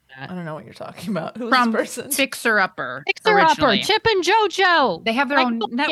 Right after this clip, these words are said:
Speaker 3: network now.
Speaker 1: Oh.
Speaker 3: Magnolia Network, Paramount.
Speaker 1: Come
Speaker 3: Yeah.
Speaker 1: on now. They're
Speaker 2: Don't know.
Speaker 1: like,
Speaker 3: Okay.
Speaker 1: they're, they're making Texas. They've, like, done a diner and a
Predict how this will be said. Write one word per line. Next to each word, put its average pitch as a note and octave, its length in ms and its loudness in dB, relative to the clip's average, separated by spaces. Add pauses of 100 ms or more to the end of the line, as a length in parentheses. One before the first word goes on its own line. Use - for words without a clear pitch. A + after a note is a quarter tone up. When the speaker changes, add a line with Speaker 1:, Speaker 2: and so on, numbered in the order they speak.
Speaker 3:
network F3 240 0
now. D#3 340 -4
Speaker 1:
Oh. - 80 -20
Speaker 3:
Magnolia G3+ 540 0
Network, G3+ 560 -4
Paramount. F#3 420 -6
Speaker 1:
Come D4+ 140 0
Speaker 3:
Yeah. C#4+ 80 2
Speaker 1:
on A#3+ 160 0
now. F3+ 680 -6
They're C4 100 0
Speaker 2:
Don't D#4 80 2
know. D#4+ 80 2
Speaker 1:
like, D4+ 240 0
Speaker 3:
Okay. F3+ 160 0 (720)
Speaker 1:
they're, D4 400 -4
they're C4+ 200 -6
making A#3 640 -6 (800)
Texas. B3+ 680 -6
They've, B3+ 300 -4
like, C#4 240 -2
done A3+ 220 2
a D#3+ 300 -6 (160)
diner C#4+ 460 0
and A3+ 120 -4
a C3+ 80 -12